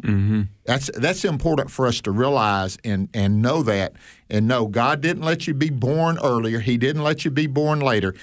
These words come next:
Speaker 2: He let you be born now to fulfill the purpose He has for you.
Speaker 1: Eh, well, and I, I think God, uh, wh-, where we were born, when we were born, the dynamics of our journey,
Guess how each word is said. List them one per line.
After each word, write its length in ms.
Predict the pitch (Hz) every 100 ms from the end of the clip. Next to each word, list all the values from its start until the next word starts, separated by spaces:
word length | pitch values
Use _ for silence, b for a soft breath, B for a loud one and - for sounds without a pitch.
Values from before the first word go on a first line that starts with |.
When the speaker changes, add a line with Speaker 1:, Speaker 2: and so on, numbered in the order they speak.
| B B
Speaker 2:
He 420 | - 139 151 160 160
let 420 | 113 131 147 117
you 160 | 113
be 220 | 98 113 95
born 540 | 85 104 143 160 165
now 300 | 123 107 92
to 180 | - 82
fulfill 520 | 85 92 - 131 139
the 140 | 135 110
purpose 460 | - 131 135 -
He 120 | 107
has 220 | 107 113 -
for 180 | -
you. 140 | 85 82 _ B B 101
Speaker 1:
Eh, 60 | 165
well, 280 | 165 156
and 160 | 147 151
I, 220 | 180 151
I 40 | 165
think 280 | 151 120
God, 500 | - 120 123 123 113 -
uh, 340 | 113 110 104 104 - - - -
wh-, 520 | - - - - -
where 220 | 170 170 170
we 200 | 165 156
were 180 | 147
born, 540 | 127 135 139 143 135 131 123
when 220 | 139 143
we 140 | 135 135
were 180 | 127 120
born, 640 | 120 120 123 120 120 120 B B B
the 120 | 117
dynamics 760 | 110 117 117 120 127 127 - -
of 120 | 107
our 360 | 107 104 104 104
journey, 680 | 98 117 117 117 113 107